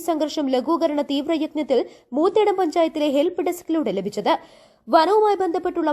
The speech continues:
വാർഡുകളിലെ മെമ്പർമാരെ ഉൾപ്പെടുത്തി പ്രത്യേക സമിതി രൂപീകരിച്ച് ദ്രുതഗതിയിൽ പ്രശ്നങ്ങൾക്ക് പരിഹാരം കാണാനുള്ള നടപടികൾ എടുക്കാനും പി ആർ ടിയുടെ പ്രവർത്തനം ശക്തിപ്പെടുത്താനും യോഗത്തിൽ തീരുമാനമെടുത്തു.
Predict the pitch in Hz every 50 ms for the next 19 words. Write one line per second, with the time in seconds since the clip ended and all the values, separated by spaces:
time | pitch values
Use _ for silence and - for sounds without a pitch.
0 | 233 269 269 294 285 349 330 320 311 285 302 277 254 262 262 262 294 330 294 320
1 | 302 302 294 285 285 - 277 269 277 277 269 220 - 233 233 233 277 302 285 277
2 | 294 294 302 285 262 226 269 262 208 240 247 233 277 294 247 285 277 277 - -
3 | - - - - _ _ - 190 247 254 302 330 311 339 330 320 311 302 302 -
4 | - 277 - - 330 311 311 320 302 - 285 277 262 247 240 262 277 311 320 320
5 | 302 294 - 294 285 285 285 277 285 285 277 269 247 226 226 226 277 302 277 320
6 | 302 285 262 269 254 262 269 269 339 339 320 262 247 440 - - - - _ _
7 | - 320 349 381 403 415 - 403 370 370 359 359 - 311 302 311 302 294 302 285
8 | 285 277 - - 269 262 262 - 381 381 349 285 311 - 320 311 302 269 208 202
9 | 247 285 294 294 330 - 320 277 - 262 262 269 - 285 302 254 208 196 180 190
10 | 196 - 320